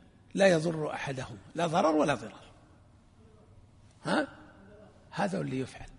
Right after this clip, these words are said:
لا بد من هذا، لأن كونه الآن ارتفع الحديد الضعف سيتضرر المقاول، انخفض الحديد الضعف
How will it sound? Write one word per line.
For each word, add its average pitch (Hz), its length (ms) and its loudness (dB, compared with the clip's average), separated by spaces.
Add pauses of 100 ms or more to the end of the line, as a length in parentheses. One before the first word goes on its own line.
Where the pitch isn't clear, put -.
(140)
لا 180 100 6
بد 151 300 -2
من 131 160 -2
هذا، 135 460 -6 (800)
لأن 196 320 4
كونه 214 440 6
الآن 160 400 0
ارتفع 180 560 0 (300)
الحديد 175 440 2
الضعف 170 540 0 (600)
سيتضرر 196 680 0
المقاول، 139 520 -6 (580)
انخفض 208 460 4
الحديد 202 520 0
الضعف 185 480 -2